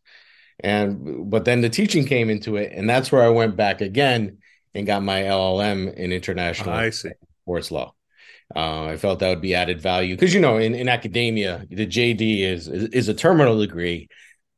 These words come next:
Speaker 1: but
Speaker 2: Right.
Speaker 1: sometimes P H Ds, they're, they, they look, I'm not gonna say they look down on it, but they look down on it. <laughs> Right? So I figured, well, let me, you know, I have this opportunity to get my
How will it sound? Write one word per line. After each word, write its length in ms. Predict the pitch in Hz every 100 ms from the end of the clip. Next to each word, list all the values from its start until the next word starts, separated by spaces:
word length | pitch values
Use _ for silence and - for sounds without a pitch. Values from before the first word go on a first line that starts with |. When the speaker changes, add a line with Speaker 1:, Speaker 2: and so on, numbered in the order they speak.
| _
Speaker 1:
but 160 | - 123
Speaker 2:
Right. 140 | 151 113
Speaker 1:
sometimes 180 | 165 - _
P 140 | 170 147
H 220 | 131 98
Ds, 480 | 135 123 107 90 -
they're, 720 | 107 113 80 147 151 143 135
they, 160 | 135 127
they 260 | 131 131
look, 380 | 127 127 120 - - -
I'm 160 | 156 160
not 100 | 143
gonna 140 | 131
say 120 | 139
they 100 | 117
look 200 | 110 98
down 280 | 101 110 101
on 160 | 98 87
it, 160 | 87
but 320 | 92 92 -
they 120 | 110 107
look 160 | 107
down 200 | 92 82
on 120 | 76
it. 80 | 60 - - - - 127 165 147
<laughs> 140 | 170
Right? 420 | 135 123 113 143 - - -
So 520 | - - 131 127 120 110 - 113 107 123 123 135
I 120 | 123
figured, 300 | 127 147 135
well, 120 | 135
let 100 | 135
me, 220 | 139 139 135
you 220 | 113 123
know, 260 | 110 95 90
I 60 | 104
have 140 | 120
this 160 | 127 127
opportunity 640 | 120 120 139 131 127 127
to 120 | 117
get 160 | 101 98
my 380 | 95 92 90